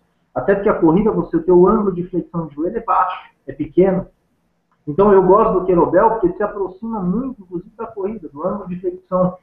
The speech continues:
e extensão do quadril com o do joelho.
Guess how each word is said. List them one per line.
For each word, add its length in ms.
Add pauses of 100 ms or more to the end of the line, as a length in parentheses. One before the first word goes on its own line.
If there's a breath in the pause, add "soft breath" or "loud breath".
(120)
e 100
extensão 540
do 180 (200)
quadril 400 (160)
com 120
o 80 (120)
do 40
joelho. 440